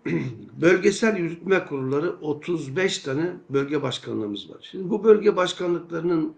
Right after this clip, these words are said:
kanunda yeri yok. Aslında Sayın Bakanımıza bunu da sağlaması için sesleniyorum. Diyorum ki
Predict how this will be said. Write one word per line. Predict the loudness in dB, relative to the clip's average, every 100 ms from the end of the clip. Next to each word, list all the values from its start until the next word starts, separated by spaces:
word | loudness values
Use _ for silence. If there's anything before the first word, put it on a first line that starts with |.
| _
kanunda | 2 6 6 4 2
yeri | 0 0 0
yok. | -2 -6 -8 _ _ _ _ _
Aslında | 0 2 2 2 0 -6 -10 _ _ _
Sayın | 2 6 8 6 0 -12 _ _ _ _ _
Bakanımıza | -6 0 0 0 -2 -6 -6 -16 _ _ _ _ -18 -16 -14 -18 _ -10
bunu | -2 0 4
da | 4 2 -2
sağlaması | -4 -2 0 0 -2 -6
için | -6 -4 -4 -6
sesleniyorum. | -6 -6 -4 -4 -2 -4 -6 0
Diyorum | 2 2
ki | 0 -2 -2